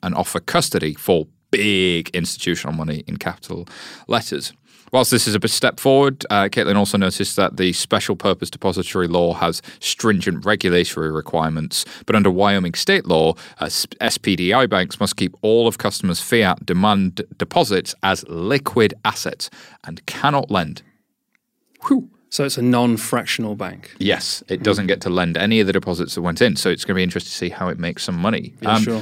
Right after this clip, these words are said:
Speaker 1: what were your thoughts when you saw this, uh, Matthew?
Speaker 2: Uh, it's very interesting to see. I know Wyoming has crypto-friendly banks, and there are other crypto-friendly banks in the U S, like Silvergate and Signature. But
Speaker 1: Well,
Speaker 2: d-
Speaker 1: so this was gonna be my point. They're
Speaker 2: Yeah.
Speaker 1: not the only one. This,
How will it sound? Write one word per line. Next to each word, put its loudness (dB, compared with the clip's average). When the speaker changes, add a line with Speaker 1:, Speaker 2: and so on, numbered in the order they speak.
Speaker 1:
what 0
were 4
your 2
thoughts -2
when 0
you -2
saw 2
this, -2
uh, -6
Matthew? -8
Speaker 2:
Uh, 4
it's -8
very 6
interesting 2
to -2
see. 6
I -2
know 4
Wyoming 0
has -4
crypto-friendly -2
banks, -4
and -4
there -2
are 0
other -4
crypto-friendly -6
banks -4
in -6
the -8
U -2
S, -6
like -8
Silvergate -4
and -12
Signature. -4
But -6
Speaker 1:
Well, -4
Speaker 2:
d- -4
Speaker 1:
so 0
this -4
was -8
gonna -4
be -2
my 2
point. 0
They're 2
Speaker 2:
Yeah. 2
Speaker 1:
not 0
the 2
only 0
one. -2
This, -2